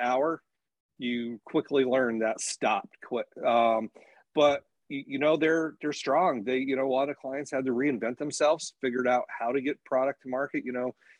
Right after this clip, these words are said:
when you have somebody like Walmart that goes and rents their own ship to get the product to 'em, but you also had a lot of people ship from traditional modes of transportation to air freight and that. You know, it still lands somewhere, still has to get to somewhere on truck, but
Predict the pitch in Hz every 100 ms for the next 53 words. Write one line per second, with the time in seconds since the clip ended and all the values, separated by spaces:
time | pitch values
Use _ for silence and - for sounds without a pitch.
0 | _ _ _ 131 139 120 143 139 127 110
1 | 127 147 147 131 123 120 107 123 127 135
2 | 127 110 - 139 - 143 139 147 - 139
3 | 139 135 - 147 143 139 123 127 120 127
4 | - 127 120 131 123 131 131 135 135 135
5 | 131 _ _ _ _ - 151 - 151 -
6 | 135 143 139 139 147 135 147 147 - 156
7 | 147 147 147 - 139 143 - 143 - 151
8 | 120 110 107 98 - _ _ _ - 120
9 | 131 - 160 139 151 151 165 151 147 -
10 | 135 143 135 131 147 - 139 147 147 139
11 | 135 113 160 165 - _ 151 165